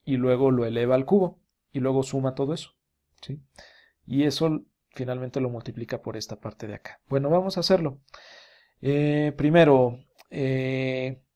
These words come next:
a cada dato le tengo que restar la media. Bueno, voy a poner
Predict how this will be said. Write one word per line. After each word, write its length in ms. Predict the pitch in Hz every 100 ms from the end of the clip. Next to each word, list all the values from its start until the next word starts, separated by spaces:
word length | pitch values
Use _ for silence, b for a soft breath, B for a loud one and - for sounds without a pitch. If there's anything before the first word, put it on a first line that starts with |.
| _
a 180 | - 127
cada 300 | - 170 170
dato 320 | 165 175 190
le 100 | 170
tengo 260 | 151 156 151
que 120 | 143
restar 480 | 135 135 - 135 131
la 160 | 131 127
media. 840 | 127 135 143 131 117 113 110 110 _ _ b b b b _ -
Bueno, 320 | 117 113 120
voy 160 | 143
a 140 | 156 156
poner 720 | _ - 131 135 139 143